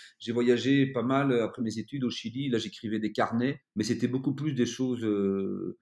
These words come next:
au fil de l'eau, et j-, et j'écris encore parfois, euh, des petits haïkus et des choses comme ça, mais, mais dans mon tempérament à moi, c'est, c'est très difficile d'écrire une chose, euh, continue. L'astreinte d'un long métrage, c'est pour moi un boulot que je trouve vraiment génial et captivant,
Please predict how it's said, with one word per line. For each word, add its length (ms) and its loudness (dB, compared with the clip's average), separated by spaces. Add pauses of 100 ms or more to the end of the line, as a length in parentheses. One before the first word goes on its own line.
au 100 0
fil 260 0
de 80 10
l'eau, 500 6
et 120 2
j-, 100 -2
et 80 4
j'écris 440 2
encore 260 0
parfois, 540 4
euh, 160 4
des 120 -2
petits 260 -4
haïkus 360 2
et 20 0
des 80 2
choses 160 -8
comme 160 -8
ça, 180 2
mais, 320 2
mais 320 -2 (300)
dans 180 4
mon 140 2
tempérament 520 2
à 40 2
moi, 480 0
c'est, 200 -12
c'est 300 -18
très 180 0
difficile 440 -6
d'écrire 320 -6
une 100 -6
chose, 300 -4
euh, 440 -2
continue. 540 -2 (320)
L'astreinte 500 0
d'un 100 8
long 140 6
métrage, 420 0
c'est 120 -12
pour 140 -4
moi 220 -2
un 100 0
boulot 260 -2
que 80 -14
je 80 -20
trouve 180 -14 (480)
vraiment 220 4
génial 380 6
et 40 4
captivant, 580 -4